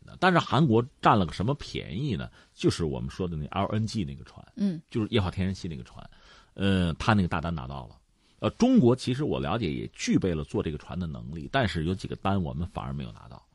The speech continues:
Speaker 1: 液化天然气这个船呢，和中国还有关系啊，因为我们和俄罗斯有这个生意，就是我们买它的液化天然气，实际上是由韩国造的船把那个东西运过来的。这个我们在去年还关注过这个事儿，那船不是我们造的，是韩国造的。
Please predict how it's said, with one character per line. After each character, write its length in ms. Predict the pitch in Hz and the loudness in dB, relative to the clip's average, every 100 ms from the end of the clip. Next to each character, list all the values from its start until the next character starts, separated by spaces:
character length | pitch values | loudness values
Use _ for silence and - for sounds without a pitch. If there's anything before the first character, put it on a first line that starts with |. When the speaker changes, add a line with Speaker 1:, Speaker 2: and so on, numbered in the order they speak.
| _ _ | _ _
Speaker 1:
液 200 | 202 233 | 2 6
化 160 | 160 151 | 6 4
天 180 | - 185 | 2 2
然 120 | 190 | 2
气 140 | - | 2
这 100 | 151 | 0
个 80 | 101 | 0
船 300 | - 65 69 | -2 -4 -2
呢， 100 | 107 | -2
和 120 | - | 0
中 160 | 156 196 | 0 0
国 100 | 180 | 0
还 80 | 214 | -2
有 100 | 107 | 0
关 280 | 151 214 226 | 0 0 -2
系 140 | 151 | -4
啊， 140 | 71 - - - | -4 -8 -20 -8
因 120 | 156 | 2
为 420 | 208 185 143 120 - | 4 6 6 2 -2
我 180 | 120 120 | 2 4
们 100 | 135 | 4
和 120 | 165 | 2
俄 40 | 170 | 4
罗 140 | 185 | 2
斯 280 | - 196 190 _ | 0 -8 -10 _
有 180 | - 87 | -2 0
这 80 | 101 | 0
个 60 | 120 | -2
生 240 | 180 208 | -4 -4
意， 120 | 185 _ _ _ _ | -6 _ _ _ _
就 100 | - | -2
是 100 | 127 | 2
我 160 | 113 98 | 6 6
们 120 | 143 | 8
买 280 | 196 80 52 | 6 4 -2
它 260 | - 156 170 | 0 2 2
的 100 | 95 | 2
液 120 | 92 | -2
化 120 | 78 | -4
天 180 | - 76 | -8 -10
然 120 | 71 | -10
气， 220 | 76 - - _ _ _ - | -10 -14 -16 _ _ _ -6
实 200 | - 170 | 2 4
际 120 | 170 | 6
上 160 | 127 107 | 4 2
是 140 | 113 | 4
由 100 | 110 | 2
韩 420 | - - 90 226 | 2 0 2 4
国 160 | 156 92 | 4 4
造 200 | 104 78 | 2 -2
的 100 | 67 | -4
船 280 | - 65 69 | -8 -8 -8
把 120 | 65 | -8
那 100 | 62 | -8
个 60 | 69 | -8
东 140 | 71 | -8
西 80 | 69 | -6
运 140 | 85 | -6
过 100 | 65 | -8
来 160 | 57 - | -14 -20
的。 60 | - _ _ | -20 _ _
这 100 | - | -4
个 60 | 123 | -2
我 100 | 82 | -2
们 100 | 80 | -2
在 80 | 101 | -4
去 260 | - - | -4 -4
年 200 | 90 90 | -2 -2
还 100 | 92 98 | -4 -2
关 200 | 113 254 | -2 0
注 80 | 175 | -4
过 120 | 73 | -4
这 100 | - | -8
个 100 | - | -14
事 120 | - | -16
儿， 80 | - - - | -16 -18 -4
那 120 | 131 | 0
船 220 | 113 98 113 | 2 2 2
不 120 | 110 | 2
是 60 | |
我 120 | 107 62 | 0 -4
们 100 | 64 | -6
造 200 | 73 62 | -8 -8
的， 80 | |
是 80 | 71 | -10
韩 200 | - 76 | -4 0
国 120 | 76 | 0
造 220 | 67 60 | -4 -10
的。 60 | - | -16